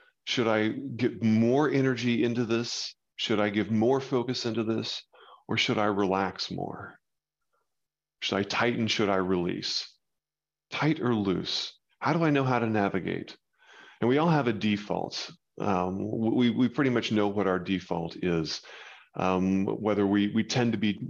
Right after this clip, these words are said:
too tight and hyper-focused or whether we tend to be too loose. You know, it reminds me of the, um, character in Steinbeck's novel Of Mice and Men, the feeble-minded Lenny,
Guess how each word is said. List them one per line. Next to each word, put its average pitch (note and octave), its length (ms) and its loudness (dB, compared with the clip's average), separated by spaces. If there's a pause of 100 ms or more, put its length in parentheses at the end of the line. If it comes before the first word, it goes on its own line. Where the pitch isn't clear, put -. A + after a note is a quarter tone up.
(120)
too A#2+ 180 2
tight A2 360 -2
and G#2+ 120 -2
hyper-focused A2 800 -2
or G#2 60 0
whether A2 240 0
we G#2 120 0
tend G#2+ 240 -2
to G2+ 60 -4
be F#2+ 140 -4
too F#2+ 320 0
loose. F2+ 540 -2 (960)
You G#2+ 80 0
know, G2 60 2
it F#2+ 60 -2
reminds G#2 440 2
me G2+ 160 2
of F#2 220 -2
the, F2+ 300 -2
um, E2+ 440 -2 (760)
character A2+ 580 0
in F2+ 320 0
Steinbeck's F#2+ 840 -2 (100)
novel F#2+ 520 0
Of F#2+ 160 -2
Mice F2+ 340 -2
and F2+ 160 0
Men, F2+ 320 0 (460)
the F2+ 260 0
feeble-minded F#2 800 0
Lenny, F2 500 -2